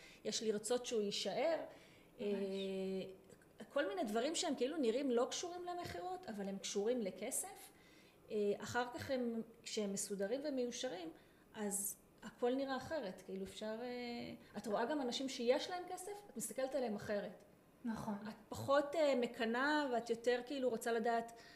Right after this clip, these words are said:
Speaker 1: "וואלה, איך הם עושים את זה?"
Speaker 2: ואני
Speaker 1: אחרת.
Speaker 2: רוצה לתת לכם ממש תרגיל היום, שתוכלו לקבל כלי כבר.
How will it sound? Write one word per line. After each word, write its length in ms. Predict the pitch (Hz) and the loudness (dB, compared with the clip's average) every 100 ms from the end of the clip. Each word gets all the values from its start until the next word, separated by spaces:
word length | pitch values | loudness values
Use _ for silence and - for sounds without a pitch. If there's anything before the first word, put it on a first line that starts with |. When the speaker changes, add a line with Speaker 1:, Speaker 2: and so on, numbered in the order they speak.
| - - 247 | -20 -10 -2
Speaker 1:
"וואלה, 180 | 320 | 0
איך 140 | 262 330 | 0 0
הם 80 | 285 | -4
עושים 380 | - 220 214 | -4 -2 -2
את 100 | 208 | -2
זה?" 120 | 214 214 - - - - - | -2 -6 -8 -18 -20 -20 -4
Speaker 2:
ואני 220 | 220 208 | 2 4
Speaker 1:
אחרת. 60 | 220 | 4
Speaker 2:
רוצה 240 | - 269 | 6 8
לתת 200 | 285 302 | 8 6
לכם 240 | 320 330 240 | 2 2 2
ממש 260 | 226 269 | 2 0
תרגיל 420 | - 208 196 254 294 | -2 -4 0 2 4
היום, 380 | 226 202 262 - | 4 4 2 -2
שתוכלו 760 | - 202 202 - - - 233 | -6 -4 -4 -8 -8 -2 2
לקבל 400 | 240 254 208 220 | 2 2 0 0
כלי 380 | 220 - 262 277 | 0 2 4 4
כבר. 320 | 208 190 202 | 0 -2 0